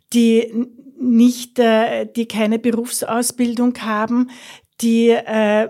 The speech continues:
mehr oder weniger dem Staat dann erst recht auf der Tasche liegen, die womöglich dann, äh, Therapien,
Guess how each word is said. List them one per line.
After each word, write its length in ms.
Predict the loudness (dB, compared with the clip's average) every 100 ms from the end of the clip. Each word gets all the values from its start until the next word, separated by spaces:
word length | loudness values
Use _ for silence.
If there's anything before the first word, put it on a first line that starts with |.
| -4
mehr 320 | 2 4 4 2
oder 180 | 0
weniger 400 | 0 0 0 -2
dem 220 | -4 -4 -4
Staat 440 | -4 -4 -6 -4
dann 120 | -4
erst 260 | -4 -8 -4
recht 480 | -4 -4 -8 -14 -10
auf 160 | -8
der 160 | -6 -6
Tasche 420 | -4 -6 -4 -4
liegen, 520 | -2 -2 0 -2 -2 -8 -20 -20 -16 -2
die 260 | 0 2 -2
womöglich 760 | 2 4 6 4 0 -8 -8
dann, 400 | -4 -2 0 -2 -4 -16 -12
äh, 380 | -4 -2 -2 -4
Therapien, 1000 | -4 -2 0 -2 -2 0 2 2 0